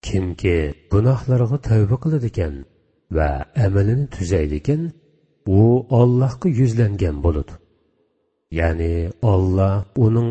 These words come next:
tavbasini qabul qilib, uningdan rozi bo'ladi. Ular,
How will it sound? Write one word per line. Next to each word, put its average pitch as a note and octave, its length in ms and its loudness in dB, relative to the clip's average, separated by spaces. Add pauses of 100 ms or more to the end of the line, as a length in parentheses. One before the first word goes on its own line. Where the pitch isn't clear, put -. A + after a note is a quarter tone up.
(120)
tavbasini A#2+ 580 2
qabul C3 360 0
qilib, A2 360 0 (180)
uningdan E2+ 540 0 (400)
rozi A#2 480 0
bo'ladi. D3+ 320 -2 (2250)
Ular, D#2 420 -2